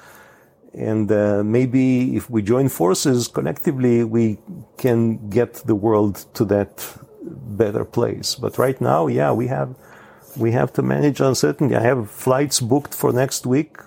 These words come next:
when the semester ends. I'm about to go on my, uh,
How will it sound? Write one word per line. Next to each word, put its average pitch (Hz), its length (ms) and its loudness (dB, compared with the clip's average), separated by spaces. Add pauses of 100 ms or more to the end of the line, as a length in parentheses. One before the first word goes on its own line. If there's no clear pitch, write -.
when 123 260 -8
the 110 100 -4
semester 120 460 -2
ends. 123 460 -2 (640)
I'm 110 140 -4
about 110 300 0
to - 40 -2
go 113 360 4
on 113 100 2
my, 107 320 2 (300)
uh, 101 360 0